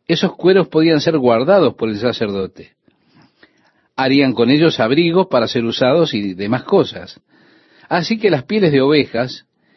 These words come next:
y de los otros animalitos podían ser usadas por el sacerdote. Pero con la ofrenda de pecado,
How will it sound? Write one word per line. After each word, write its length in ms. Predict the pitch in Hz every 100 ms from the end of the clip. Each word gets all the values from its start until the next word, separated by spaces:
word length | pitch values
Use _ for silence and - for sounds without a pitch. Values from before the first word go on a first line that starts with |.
| _ _
y 220 | - 127
de 100 | 104
los 160 | 98 95
otros 240 | 156 139
animalitos 560 | 135 131 139 156 123 110
podían 440 | 131 165 202 120
ser 180 | 107 117
usadas 400 | 107 123 117 113
por 140 | 120 110
el 100 | 104
sacerdote. 680 | 113 - 101 95 - - _ _ - _ _
Pero 340 | - 139 104 92
con 140 | 117
la 100 | 113
ofrenda 360 | 120 190 196 156
de 140 | 196
pecado, 680 | - 117 - 139 101 117